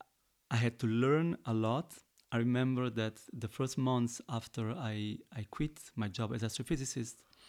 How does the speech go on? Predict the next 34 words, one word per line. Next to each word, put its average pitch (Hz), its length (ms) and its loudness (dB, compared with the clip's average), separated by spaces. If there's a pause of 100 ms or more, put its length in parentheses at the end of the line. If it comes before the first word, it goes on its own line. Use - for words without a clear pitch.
(720)
unconsciously, 123 880 4
I 127 120 0
was 120 180 0
still 135 260 0
waiting, 123 640 2 (200)
I 127 60 2
was 127 120 4
still 147 180 4
expecting 127 760 2
for 113 520 0 (360)
the 113 120 2
money 127 460 6
to 123 140 0
appear 117 580 4 (360)
in 113 120 4
my 110 100 4
bank 120 280 2
account 107 340 -2
at 104 80 -2
the 107 80 2
end 107 140 2
of 101 60 -4
the 101 60 -2
month. 101 300 -4 (500)
<laughs> 127 80 2 (1500)
It's 143 140 0
like, 165 320 2 (420)
because 139 300 2
you 143 80 6
are 135 40 0
so - 160 -2
used 135 280 0
to 113 80 -4
it. - 160 -6